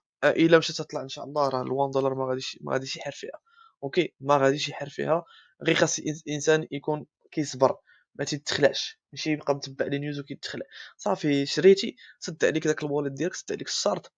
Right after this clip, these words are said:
وبقى متبع عن بعيد، ما تبقاش تحمق راسك.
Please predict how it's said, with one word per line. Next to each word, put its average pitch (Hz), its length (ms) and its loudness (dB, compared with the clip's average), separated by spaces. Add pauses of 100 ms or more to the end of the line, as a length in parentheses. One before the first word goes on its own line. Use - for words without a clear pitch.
(140)
وبقى 139 260 0
متبع 139 360 0
عن 143 160 0
بعيد، 165 760 4 (320)
ما 135 60 -4
تبقاش - 240 -4
تحمق - 340 -6
راسك. - 340 -6